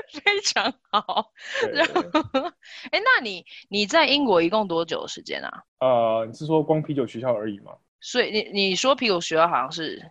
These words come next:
Speaker 1: 一个学期是六个月吗？
Speaker 2: 三个月。
Speaker 1: 三个月，然后
Speaker 2: 对，对，对。
Speaker 1: 就回台湾了。
Speaker 2: 嗯，差不多我是四月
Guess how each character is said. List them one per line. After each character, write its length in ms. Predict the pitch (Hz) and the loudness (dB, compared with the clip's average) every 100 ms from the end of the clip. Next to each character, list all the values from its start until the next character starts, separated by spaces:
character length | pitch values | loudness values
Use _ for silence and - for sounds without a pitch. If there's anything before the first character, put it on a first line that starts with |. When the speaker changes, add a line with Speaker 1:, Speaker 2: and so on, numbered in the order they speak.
| _ | _
Speaker 1:
一 120 | 196 | -6
个 80 | 196 | -4
学 160 | 180 131 | -2 -4
期 140 | 127 | -6
是 100 | 147 | -6
六 140 | 190 165 | -4 -4
个 100 | 135 | -4
月 140 | 151 | -4
吗？ 260 | 127 185 185 _ _ | -4 -8 -10 _ _
Speaker 2:
三 200 | 147 139 | -2 0
个 80 | |
月。 240 | 117 123 117 - _ - | -2 -2 -4 -10 _ -2
Speaker 1:
三 100 | 190 | 0
个 120 | 180 | 2
月， 280 | 165 143 80 - | 2 0 -2 -6
然 180 | 175 170 | 0 0
后 220 | 208 240 | 4 2
Speaker 2:
对， 100 | 107 | 2
对， 140 | 95 95 | -6 -14
对。 80 | - _ _ _ | -16 _ _ _
Speaker 1:
就 100 | - | -2
回 220 | 185 160 127 | 0 -2 -4
台 140 | 123 | -4
湾 160 | 95 104 | -6 -8
了。 180 | - _ _ - | -12 _ _ -14
Speaker 2:
嗯， 720 | 113 117 117 117 113 113 113 | -12 -10 -10 -12 -12 -14 -12
差 160 | - 170 | -6 -6
不 80 | |
多 140 | 170 180 | -4 -4
我 180 | 123 117 | -4 -6
是 240 | 156 143 | -8 -8
四 260 | - - 143 | -8 -8 -4
月 280 | 139 131 | -2 -2